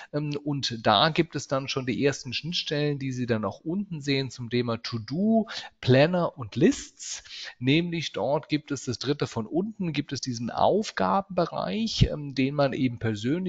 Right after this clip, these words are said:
und im Teams hat. Ähm, und hier gibt es eben einen ersten Strich schon, den ich hier gemacht habe, nämlich bei Lists. Lists ist eine Listenverarbeitung, mit der man eben Checklisten machen kann,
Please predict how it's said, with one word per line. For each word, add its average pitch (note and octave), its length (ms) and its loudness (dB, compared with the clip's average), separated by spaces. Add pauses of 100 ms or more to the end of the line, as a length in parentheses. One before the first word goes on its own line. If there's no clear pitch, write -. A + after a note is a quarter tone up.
(120)
und C#3 160 -8
im G#2+ 140 -6
Teams F#3+ 340 -4
hat. F#3 240 -2 (400)
Ähm, C#3 180 0
und C#3+ 160 -6
hier D3 220 2
gibt F3 300 -4
es D#3 180 0
eben C#3 260 2
einen D3 480 2
ersten C#3 480 4
Strich D#3+ 360 0
schon, E3 240 0
den D3+ 180 2
ich D3+ 100 -4
hier C#3 280 4
gemacht B2+ 400 0
habe, A#2+ 240 2
nämlich A#2+ 340 -2
bei F#2+ 320 2 (140)
Lists. - 680 0 (800)
Lists D#3 420 6
ist - 380 -2
eine B2+ 380 4 (260)
Listenverarbeitung, E3+ 1400 4
mit C3 180 -4
der A#2+ 160 2
man C3+ 220 0
eben B2+ 240 -2
Checklisten F3+ 580 -2
machen D3 300 -2
kann, C#3 320 2